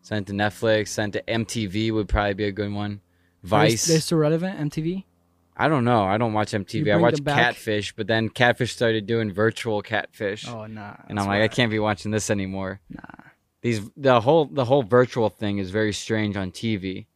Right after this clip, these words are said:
Speaker 1: Like, every, like,
Speaker 2: Yeah.
Speaker 1: especially the late night hosts, no laugh track, or no people in the car, in the crowd laughing and no laugh track. It's like,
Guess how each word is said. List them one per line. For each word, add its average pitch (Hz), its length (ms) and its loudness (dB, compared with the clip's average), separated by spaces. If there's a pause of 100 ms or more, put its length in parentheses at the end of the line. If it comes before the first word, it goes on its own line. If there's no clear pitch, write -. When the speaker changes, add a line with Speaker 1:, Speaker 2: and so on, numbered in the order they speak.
(380)
Speaker 1:
Like, 101 120 -4
every, 113 260 2
like, 113 340 2
Speaker 2:
Yeah. 127 280 -8 (100)
Speaker 1:
especially 143 400 2
the 117 120 2
late 113 240 2
night 123 220 -2
hosts, 127 540 0 (1200)
no 139 440 6
laugh 113 340 2
track, 87 340 -4 (100)
or 127 160 4
no 135 220 6
people 123 280 -2
in 117 60 0
the 113 100 -2
car, 117 360 0
in 110 380 -6
the 101 240 -2
crowd 113 320 0
laughing 110 320 -2
and 101 100 -8
no 104 140 -6
laugh 101 240 -4
track. 113 340 -4
It's 110 160 -8
like, 107 320 -6